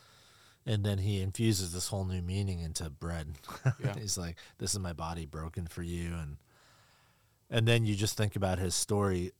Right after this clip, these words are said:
Speaker 1: So, um, some people know this, but, you know, Jesus is famously born in Bethlehem, which that, it's a, the name of a little town, um, you know, David's hometown, King David's hometown. But the word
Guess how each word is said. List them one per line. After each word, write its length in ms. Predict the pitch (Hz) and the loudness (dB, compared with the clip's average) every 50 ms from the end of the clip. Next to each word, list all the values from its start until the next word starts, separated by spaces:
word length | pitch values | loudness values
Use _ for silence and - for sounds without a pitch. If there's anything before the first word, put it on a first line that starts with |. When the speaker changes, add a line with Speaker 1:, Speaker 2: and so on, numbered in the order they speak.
| _ _ _ _ - | _ _ _ _ -8
Speaker 1:
So, 180 | - - - 123 - - - - | -2 0 0 0 -2 -4 -8 -2
um, 360 | 117 110 104 98 92 90 92 | 2 4 4 4 4 2 0
some 180 | 95 - 147 147 | 0 2 2 4
people 220 | 147 127 98 92 87 | 2 2 2 0 -2
know 180 | 85 82 82 80 | -2 -2 -2 -2
this, 220 | 82 82 85 - | -4 -4 -4 -4
but, 280 | - - 92 85 85 - _ _ _ | -4 -4 -2 -2 -4 -6 _ _ _
you 120 | - 104 95 | -4 -2 0
know, 300 | 90 87 82 85 87 90 90 - - 95 | 0 0 0 -2 -2 -4 -6 -8 -10 -10
Jesus 460 | 90 - 95 95 87 87 92 87 - 92 | -6 -2 -2 -2 0 0 0 0 0 -2
is 120 | 90 - | -2 -4
famously 460 | - 101 90 87 90 87 - 90 87 | -4 -4 -4 -4 -4 -4 -4 -4 -6
born 360 | 82 78 80 80 82 82 82 | -6 -6 -8 -8 -8 -6 -6
in 180 | 82 80 80 80 | -6 -6 -6 -8
Bethlehem, 800 | 78 - 76 76 - - - 98 101 101 110 110 110 120 131 135 139 - _ _ _ - - - - - - - - - _ _ _ - | -8 -8 -8 -8 -8 -6 -4 -2 -2 0 0 0 0 0 -2 -4 -6 -10 _ _ _ -20 -20 -20 -20 -20 -20 -20 -20 -20 _ _ _ -4
which 340 | - 92 92 - - - - | -2 -2 0 0 -2 -2 0
that, 300 | 104 92 90 90 - - _ | 0 0 0 0 -4 -6 _
it's 180 | - 107 - - | -8 -4 -4 -4
a, 80 | 95 - - 107 - | -4 -6 -8 -2 0
the 100 | 101 95 | 2 2
name 220 | 95 92 95 92 90 | 4 4 2 2 2
of 80 | 80 | 0
a 60 | 87 85 | -2 -2
little 260 | 82 85 80 78 85 | -2 -4 -4 -4 -4
town, 540 | - - - 139 139 117 87 80 98 127 135 - _ - - _ - - - - - _ _ _ _ - | -2 0 4 4 4 4 4 2 2 0 0 -2 _ -20 -20 _ -20 -20 -20 -20 -20 _ _ _ _ -4
um, 680 | 101 92 90 87 85 85 85 82 80 78 80 82 82 80 - _ _ _ _ _ _ _ - | -2 -2 0 0 -2 -2 -4 -6 -6 -6 -8 -10 -10 -12 -16 _ _ _ _ _ _ _ -10
you 200 | 135 120 101 95 | -6 -4 -2 -2
know, 240 | 87 85 80 78 80 80 | -2 -2 -4 -6 -6 -4
David's 380 | 95 92 95 90 90 76 - | -4 -2 -2 -2 -2 -4 -4
hometown, 600 | - 78 73 73 - - 80 76 73 76 82 90 - | -4 -6 -6 -8 -8 -8 -6 -6 -6 -6 -6 -8 -8
King 200 | - 92 87 82 | -8 -8 -6 -6
David's 320 | 80 80 80 76 73 71 - | -6 -6 -8 -8 -10 -10 -10
hometown. 380 | 71 69 - 73 69 71 76 - | -8 -8 -8 -8 -8 -10 -8 -4
But 240 | - 101 92 87 - - - _ _ - - _ _ _ _ | -2 -2 -2 -2 -6 -10 -18 _ _ -20 -20 _ _ _ _
the 100 | - 101 | -4 -2
word 460 | 92 92 95 107 110 110 104 98 90 | -2 -2 0 2 2 4 2 2 0